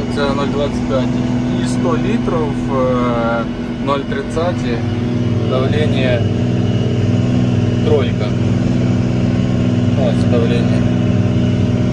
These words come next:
Швидкість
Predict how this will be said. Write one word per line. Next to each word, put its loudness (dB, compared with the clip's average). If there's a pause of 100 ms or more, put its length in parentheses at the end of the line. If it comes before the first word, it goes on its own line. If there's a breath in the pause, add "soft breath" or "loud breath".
(2500)
Швидкість -2